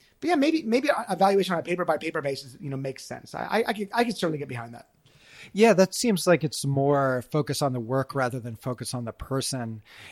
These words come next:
Speaker 2: And it, it less has this problem of, like, setting up authorities that you're then inclined to not question, right? It's rewarding an achievement rather than rewarding who you quote unquote are.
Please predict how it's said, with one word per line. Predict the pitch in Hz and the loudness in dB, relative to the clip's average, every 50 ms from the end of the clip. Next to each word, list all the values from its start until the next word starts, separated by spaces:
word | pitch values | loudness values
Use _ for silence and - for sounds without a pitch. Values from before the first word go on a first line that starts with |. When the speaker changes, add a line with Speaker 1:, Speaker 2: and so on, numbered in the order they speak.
| - _ - | -14 _ -2
Speaker 2:
And | 175 170 170 | 2 4 4
it, | 165 160 156 - - _ _ - | 4 4 2 0 -4 _ _ -6
it | - 170 | -4 -2
less | 143 143 165 170 - | 2 4 4 4 2
has | - 147 156 156 139 113 | 0 0 0 0 0 0
this | - 135 120 - | -4 -6 -6 -6
problem | - - - - 139 131 127 123 123 123 120 117 117 - - | -10 -12 -10 -4 -2 0 0 0 -2 -4 -6 -6 -8 -10 -10
of, | 123 123 - | -12 -10 -6
like, | 117 120 117 - | -6 -6 -6 -6
setting | - - - - 180 165 170 160 | -6 -4 0 4 4 4 4 4
up | 147 139 135 - | 2 0 2 2
authorities | 135 123 120 - - 143 127 123 123 117 123 120 113 110 107 - - - | 0 -2 -2 -4 -6 -6 -4 -4 -4 -6 -6 -8 -8 -8 -8 -10 -10 -8
that | - 117 107 - | -8 -8 -8 -8
you're | 131 127 120 123 | -8 -8 -8 -6
then | 107 131 117 113 113 110 110 107 104 - _ - - - _ - | -6 -6 -6 -6 -6 -8 -10 -10 -12 -14 _ -20 -20 -18 _ -6
inclined | 156 143 131 - - - 131 127 117 117 120 - - | -4 -4 -4 -6 -6 -2 0 0 0 -2 -4 -8 -8
to | - 127 | -8 -6
not | 110 107 107 107 - | -6 -4 -6 -6 -6
question, | - - - 104 98 - - - - 80 80 - 98 _ _ _ _ _ _ _ _ - | -8 -14 -12 -12 -10 -10 -12 -12 -14 -14 -14 -20 -20 _ _ _ _ _ _ _ _ -6
right? | 123 127 127 131 143 - | -2 -2 0 0 -2 -2
It's | 147 147 - - - - - | -2 -4 -2 -4 -8 -8 -6
rewarding | - 143 151 165 156 175 196 180 165 160 | 0 6 6 6 8 8 6 6 6 2
an | 143 | 2
achievement | 139 131 - - - 190 180 - 151 139 120 120 | 0 -2 -2 -2 0 0 0 0 0 -2 -2 -2
rather | 131 135 131 127 127 127 | -4 -4 -4 -2 -4 -4
than | 117 123 117 117 | -4 -4 -6 -4
rewarding | 117 117 113 107 120 120 110 110 107 113 | -4 -6 -4 -4 -4 -4 -4 -6 -8 -8
who | 104 120 | -8 -6
you | 123 117 113 110 | -6 -6 -6 -8
quote | - - - 127 110 | -10 -8 -6 -6 -6
unquote | 107 107 - 117 107 - - | -6 -10 -10 -10 -12 -12 -12
are. | 107 101 82 80 - | -16 -16 -16 -16 -18